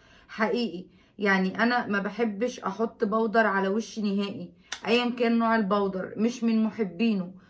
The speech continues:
والميك اب بحطه صراحة ما ببقاش محتاجة powder. انتي لو محتاجة تحطي powder حطي،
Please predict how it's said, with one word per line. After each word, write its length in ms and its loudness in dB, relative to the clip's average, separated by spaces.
والميك 440 4
اب 160 4
بحطه 400 -2
صراحة 420 -2
ما 120 2
ببقاش 360 -2
محتاجة 440 0
powder. 460 2
انتي 220 2
لو 160 4
محتاجة 400 0
تحطي 380 -4
powder 520 2
حطي، 540 -4